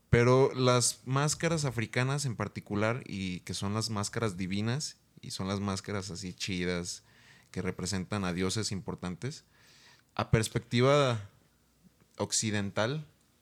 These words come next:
eh, da un chingo de miedo ver esas cosas, güey. Y está culerísima, <laughs> así. Y dices, "A la verga, qué miedo". Pero precisamente es un, una recepción cultural muy distinta a la que tenemos, ¿no? Y que puede generarnos ese,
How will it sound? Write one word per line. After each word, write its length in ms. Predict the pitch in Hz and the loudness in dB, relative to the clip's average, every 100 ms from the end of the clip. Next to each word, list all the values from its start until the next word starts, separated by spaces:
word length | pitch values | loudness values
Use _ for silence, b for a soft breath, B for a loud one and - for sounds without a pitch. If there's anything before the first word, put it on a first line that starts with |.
| _ _ b b b b _ - | _ _ b b b b _ -8
eh, 1080 | 90 87 85 82 71 57 50 50 - - - - - | -2 -2 0 0 0 2 2 0 0 -2 -2 -4 -4
da 240 | - 107 | 0 2
un 120 | 117 | 2
chingo 200 | 110 123 | 0 0
de 60 | 110 | 0
miedo 240 | 107 107 | 2 2
ver 100 | 104 | 2
esas 200 | 104 107 | 2 -2
cosas, 360 | - 107 104 95 | -4 -2 -2 -4
güey. 220 | 87 87 - b b b | -8 -10 -12 b b b
Y 60 | 95 | -6
está 220 | - 107 | -4 -4
culerísima, 580 | 110 104 98 101 117 107 | 0 2 2 2 2 4
<laughs> 60 | 135 | 4
así. 220 | 113 113 185 147 151 113 B B 123 | 4 4 6 6 6 2 B B -12
Y 60 | - | -4
dices, 300 | 107 107 95 | -2 -2 -2
"A 80 | 101 | -2
la 140 | 101 | -2
verga, 320 | 95 101 101 | -4 -4 -6
qué 120 | - 101 | -6 -6
miedo". 340 | 101 107 95 | -4 -6 -4
Pero 300 | - 101 90 B B B B B _ | 0 0 0 B B B B B _
precisamente 920 | 110 107 117 131 127 127 - 131 123 | 2 2 4 2 2 0 2 4 4
es 200 | 120 - | 2 0
un, 560 | 123 123 127 123 107 85 - | 0 0 0 -2 -4 -8 -6
una 160 | 110 123 | -2 0
recepción 380 | 120 95 113 107 | 0 -2 -4 -4
cultural 400 | 120 113 104 110 | -4 0 2 2
muy 320 | 120 127 135 | 2 0 0
distinta 680 | 139 - 131 120 131 139 110 | -2 -2 -2 -2 -2 0 -2
a 40 | |
la 160 | 92 - | -2 -6
que 360 | 90 87 82 | -8 -6 -6
tenemos, 520 | - 85 90 90 78 | -8 -8 -6 -6 -8
¿no? 200 | 82 98 | -8 -8
Y 100 | 107 | -8
que 140 | 95 95 | -8 -8
puede 240 | - 107 | 0 0
generarnos 440 | 107 101 98 104 101 | 0 -2 -2 -2 -4
ese, 440 | 92 107 90 85 | -6 -4 -6 -8